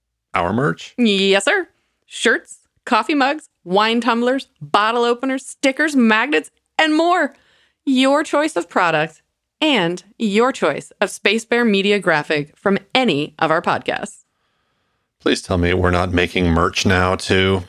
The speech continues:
Speaker 2: <laughs> Of course not. We'll stick to podcasts, and Pixis products will do the rest.
Speaker 1: Thank God. I bet you have more to say, though.
Speaker 2: Sure do. Pixis Products is a small business run by a local mom,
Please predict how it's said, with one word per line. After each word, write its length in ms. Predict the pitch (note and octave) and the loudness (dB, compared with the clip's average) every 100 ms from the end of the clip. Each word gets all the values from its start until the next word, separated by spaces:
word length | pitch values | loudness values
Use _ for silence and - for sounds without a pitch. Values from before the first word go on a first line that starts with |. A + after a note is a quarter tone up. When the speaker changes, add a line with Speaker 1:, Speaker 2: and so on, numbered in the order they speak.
| - | -4
Speaker 2:
<laughs> 0 | C#4+ B3 E3 | -2 0 -2
Of 320 | D#3 D#3 - - | -4 -8 -10 -10
course 380 | - F#4 F#4 | -2 -2 0
not. 380 | C#4 C4+ C4+ C4+ - _ - - - | -2 0 0 -2 -6 _ -20 -20 -4
We'll 320 | F#3 A3 D4+ | 0 2 2
stick 240 | F4 E4 D4 | 0 -2 -2
to 80 | C#4+ | 0
podcasts, 640 | B3+ F#3+ F#3+ F#3+ E3 F3+ - | 0 0 0 -2 -2 -4 -8
and 200 | E3+ - | -12 -10
Pixis 520 | - D4+ - D#4 D4+ | -6 -4 -2 -2 -2
products 540 | - A3 D#3+ C#3+ D3+ - - | -2 0 0 0 -4 -10 -4
will 160 | E3+ | -2
do 180 | D#3 C#3+ | 0 0
the 120 | D#3 | 2
rest. 440 | A2 - - - _ _ _ _ _ _ _ _ | 0 -2 -12 -20 _ _ _ _ _ _ _ _
Speaker 1:
Thank 220 | - G#2 G#2+ | -4 -4 0
God. 340 | E2 - - - _ _ _ _ _ _ _ _ _ _ - | -2 -2 -10 -20 _ _ _ _ _ _ _ _ _ _ -6
I 20 | |
bet 200 | G#2+ C3 | -2 2
you 60 | A2 | 2
have 80 | F2+ | 2
more 120 | F2 | 0
to 60 | |
say, 180 | D#2+ F2+ | 0 -2
though. 300 | - - - _ | -2 -10 -16 _
Speaker 2:
Sure 340 | - - A3 | -6 0 2
do. 400 | A3+ C#4 B3+ A#3 C4+ - _ _ _ | 2 2 0 -2 -4 -14 _ _ _
Pixis 460 | - D4+ - F4 - | -2 -2 -2 -4 -2
Products 480 | B3+ G3+ A#3 C4+ - | -2 0 0 -4 -6
is 140 | G3+ | -4
a 60 | F3+ | -4
small 420 | - G3 F#3+ A3+ | -6 -2 0 0
business 500 | A#3+ F#3 D#3+ D3 - | 0 -2 -2 -4 -4
run 220 | F3+ F3 | -2 0
by 120 | E3 | 0
a 100 | D3+ | 0
local 340 | D3+ F#3+ A#3 C#4 | 0 0 0 0
mom, 460 | G3 D3 C3+ D#3+ | 2 0 -2 -6